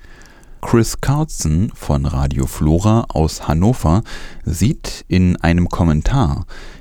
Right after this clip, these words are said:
die Gefahr, dass der Tabubruch von Erfurt nur ein Anfang gewesen sein könnte oder vielleicht auch nur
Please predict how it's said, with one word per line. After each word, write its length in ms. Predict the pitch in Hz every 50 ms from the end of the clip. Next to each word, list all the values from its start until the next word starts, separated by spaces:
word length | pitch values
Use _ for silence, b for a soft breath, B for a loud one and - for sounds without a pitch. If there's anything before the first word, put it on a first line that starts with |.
| B B
die 100 | 92 90
Gefahr, 520 | 98 104 - - 120 131 160 185 202 240 -
dass 380 | - 156 85 87 - - -
der 320 | - 90 85 85 82 - -
Tabubruch 600 | - 85 82 - - 180 170 - - 76 71 -
von 280 | - - - 73 -
Erfurt 480 | - 90 110 113 - - 117 110 - -
nur 100 | - 104
ein 100 | 104 104
Anfang 360 | - 123 127 - - 90 78 71
gewesen 380 | 69 71 65 69 80 71 71
sein 240 | - 73 71 67 -
könnte 460 | - - 76 78 - - 101 107 - -
oder 180 | - 90 92
vielleicht 420 | - - 82 82 90 - - - 87
auch 160 | 87 87 90
nur 260 | 101 98 101 101